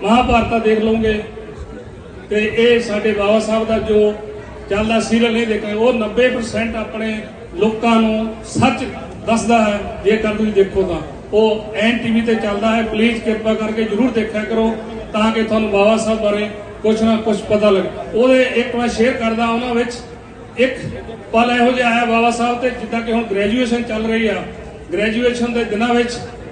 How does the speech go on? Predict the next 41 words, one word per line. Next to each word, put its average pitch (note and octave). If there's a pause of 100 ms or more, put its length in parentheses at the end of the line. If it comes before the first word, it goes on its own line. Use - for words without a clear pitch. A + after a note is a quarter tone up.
ਜੋ A3
ਕਿ A#3
ਉਹਨਾਂ A#3+
ਦੇ A#3
ਪੇਪਰ A3+
ਪੈਂਦੇ A3+
ਸਨ, G#3+ (440)
ਉਹਨਾਂ A#3+
ਵਿੱਚ A#3 (220)
ਜੋ A3 (1300)
ਪੰਜਾਂ A#3
ਪੇਪਰਾਂ A3+
ਦੇ A3
ਵਿੱਚੋਂ G#3+
ਉਹਨਾਂ A3+
ਨੂੰ A3
ਗ੍ਰੈਜੂਏਸ਼ਨ G#3
ਮਿਲਣੀ G3+
ਸੀ, G3 (300)
ਉਹ A#3
ਜੋ A#3
ਉੱਚੀ C4
ਜਾਤ A#3+
ਦੇ A#3
ਲੋਕ A3+
ਸਨ, A#3 (440)
ਉਹਨਾਂ C4
ਨੇ B3+ (880)
ਉਹਨਾਂ C4+
ਨੂੰ C4
ਗ੍ਰੈਜੂਏਸ਼ਨ C4
ਕਰਨ A#3+
ਤੋਂ, A#3+
ਪੇਪਰ C4
ਦੇਣ B3
ਤੋਂ B3
ਬਹੁਤ C4
ਰੋਕਣ A#3
ਦੀ A#3
ਕੋਸ਼ਿਸ਼ A3+
ਕੀਤੀ। A3+